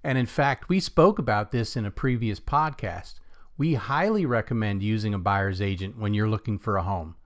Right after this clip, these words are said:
If you choose to sell your home on your own,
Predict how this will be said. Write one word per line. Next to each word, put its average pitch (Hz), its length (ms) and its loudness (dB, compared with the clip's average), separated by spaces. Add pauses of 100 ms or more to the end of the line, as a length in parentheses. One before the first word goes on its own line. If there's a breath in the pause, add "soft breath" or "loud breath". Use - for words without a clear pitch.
(380)
If 120 200 -2
you 180 160 4
choose 190 360 0
to 131 100 -6
sell 123 420 4
your 131 320 4
home 120 480 0
on 143 280 0
your 180 180 0
own, 104 320 -2